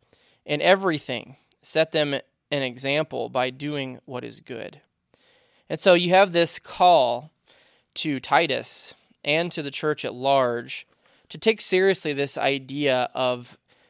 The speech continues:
venerating, eh, of respecting and honoring the experience and the tradition of, of elders, and to teach even the elders in our congregation how to be an elder for the people of God.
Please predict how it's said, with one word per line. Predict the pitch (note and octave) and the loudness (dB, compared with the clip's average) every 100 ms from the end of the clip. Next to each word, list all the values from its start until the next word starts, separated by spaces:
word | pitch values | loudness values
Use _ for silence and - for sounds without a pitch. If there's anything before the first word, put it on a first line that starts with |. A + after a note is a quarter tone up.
| - | -18
venerating, | B2+ D#3+ F3+ C#3+ B2+ B2 A2+ - _ _ _ | 2 4 4 4 2 -2 -8 -14 _ _ _
eh, | C#3 C3 | -4 -2
of | C3+ C3 B2+ C3+ | 0 0 -2 -4
respecting | C3+ - - F#3 - C#3+ C3 | -6 -6 4 4 4 -2 -2
and | B2 | -4
honoring | C#3 D3 D#3+ D#3 C#3 B2+ B2 - _ _ _ | 0 2 4 2 0 -2 -4 -12 _ _ _
the | C#3+ | -6
experience | B2+ - - - F3 E3+ D3 C3 C3 - | -6 -6 -6 -2 0 4 4 2 0 -6
and | C3+ C3 | -6 -8
the | |
tradition | B2+ C3 B2+ C#3 - C3 | -10 -8 -2 -2 -2 -6
of, | A#2+ A#2+ A#2+ - | -6 -8 -12 -14
of | B2+ A#2+ | -12 -4
elders, | C3 C3 B2+ - - - | -2 -2 -6 -10 -12 -10
and | D3 | -10
to | C#3 - | -10 -8
teach | - - B3+ F3+ - - _ _ _ _ | -8 -4 -6 -4 -4 -6 _ _ _ _
even | G3+ F#3+ F3 D#3 | -2 2 2 0
the | D#3+ | -2
elders | D#3+ G3 D#3 B2+ B2+ D#3 - _ _ _ | 2 4 4 0 -2 -6 -10 _ _ _
in | - C#3 | -6 -2
our | C3 | -2
congregation | - C3 B2+ B2 B2 B2 - B2+ B2+ _ _ | -4 -8 -8 -10 -8 -8 -8 -12 -14 _ _
how | - D#3+ E3+ | -2 4 4
to | G#3 - F3 | 4 -4 -8
be | D#3 C#3+ C#3 C#3 C#3+ | -12 -12 -8 -6 -6
an | C3+ C3+ | -6 -6
elder | - C3+ C#3 C#3 | -2 -2 -2 -6
for | - C3+ C3 | -8 -8 -8
the | B2 | -8
people | - B2+ A#2 | -12 -16 -14
of | A#2 | -12
God. | C#3 A2+ G2 | -8 -6 -8